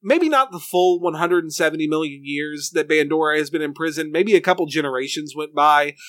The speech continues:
But they've been magically hibernating for a long fucking time. Millions and millions of years.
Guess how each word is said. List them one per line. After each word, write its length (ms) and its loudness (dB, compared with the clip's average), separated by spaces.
But 200 0
they've 260 2
been 280 -2
magically 580 0
hibernating 720 0
for 160 -2
a 140 2
long 480 0
fucking 280 0
time. 220 -6
Millions 760 0
and 180 -4
millions 440 2
of 100 -12
years. 560 -12